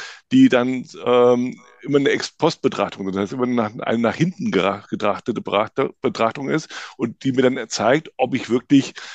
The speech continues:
erfolgreich war oder nicht erfolgreich war. Ähm, ein gut geführtes Unternehmen aus meinem Verständnis hat aber Ziele, die es erreichen will,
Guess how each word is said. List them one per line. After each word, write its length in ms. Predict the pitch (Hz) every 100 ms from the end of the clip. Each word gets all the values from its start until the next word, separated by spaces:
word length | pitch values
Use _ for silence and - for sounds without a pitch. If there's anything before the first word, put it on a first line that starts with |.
| -
erfolgreich 640 | 127 - 131 - 123 120 120
war 120 | 117
oder 120 | 127
nicht 160 | 156 -
erfolgreich 580 | - 87 82 80 73 -
war. 180 | - - _ - - - -
Ähm, 600 | 107 110 110 113 117 - - 82 _ 87 87 92 _ _ _ _ _ _ -
ein 220 | 120 120
gut 260 | 156 170 -
geführtes 340 | 143 151 143
Unternehmen 380 | 117 117 147 139
aus 200 | 123 -
meinem 360 | 107 151 185
Verständnis 800 | 151 147 - 139 139 139 131 - - - -
hat 160 | 113 135
aber 320 | 127 123 131 - -
Ziele, 340 | - 175 170
die 120 | 101 104
es 160 | 92
erreichen 520 | - 98 104 113 135
will, 300 | 139 156 87